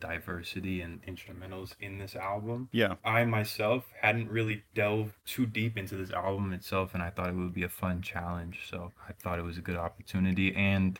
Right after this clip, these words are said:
Speaker 1: I do listen to a lot of concept albums, and this happened to not be a
Speaker 2: Right.
Speaker 1: concept album that
Speaker 2: <laughs> Right. Yeah, I mean, I definitely looked into it and tried to find a concept in it, but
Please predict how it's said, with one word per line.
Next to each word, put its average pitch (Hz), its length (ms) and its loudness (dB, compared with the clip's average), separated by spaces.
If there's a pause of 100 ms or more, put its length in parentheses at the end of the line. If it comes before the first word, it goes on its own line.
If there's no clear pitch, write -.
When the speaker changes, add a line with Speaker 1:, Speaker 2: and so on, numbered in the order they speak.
(140)
Speaker 1:
I 123 60 6
do 123 120 8
listen 127 280 6
to 104 100 8
a - 20 6
lot 92 220 8
of 92 60 2
concept 98 500 2
albums, 87 420 4
and 90 120 4
this 90 260 0
happened 123 520 6
to 113 60 4
not 107 400 10
be 90 340 2 (120)
a - 100 2
Speaker 2:
Right. 117 180 12
Speaker 1:
concept 131 380 6
album 87 360 4
that 90 160 -4
Speaker 2:
<laughs> - 40 -18
Right. 104 320 4 (180)
Yeah, 143 200 6
I 120 120 6
mean, 151 260 2 (100)
I 147 360 2 (120)
definitely 147 640 4
looked 110 300 2
into 117 320 2
it 98 120 6
and 90 240 -4
tried 95 280 6
to 87 40 -12
find 90 320 0
a 87 60 -4
concept 87 500 -4
in 117 160 0
it, 107 200 0
but 92 240 6